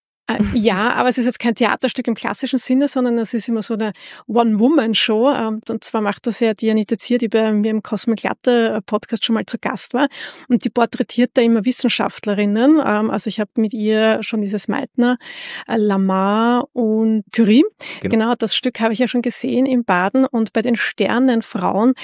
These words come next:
Speaker 1: da widmet sie sich natürlich jetzt den Astronautinnen, Raumfahrerinnen. Und, ähm, da gibt es anschließend dann, ja, ein Podiumsgespräch, Diskussionen und da bin ich dann dabei.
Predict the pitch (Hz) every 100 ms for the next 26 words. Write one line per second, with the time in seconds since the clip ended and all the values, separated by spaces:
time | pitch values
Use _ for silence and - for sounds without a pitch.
0 | - - 208 190 226 247 233 240 208 226
1 | - 220 - 220 226 220 196 - 226 208
2 | 208 208 - - 214 196 185 - 214 202
3 | 190 190 220 - 208 196 190 190 190 190
4 | 262 220 190 190 - 202 202 208 233 233
5 | - 208 247 - 247 269 - 277 - 220
6 | 226 220 - - - - 196 - 202 185
7 | 165 - - - - 247 302 294 - 269
8 | - 240 262 - 214 - 220 - 220 247
9 | 233 - 196 202 196 196 - 185 185 175
10 | 165 -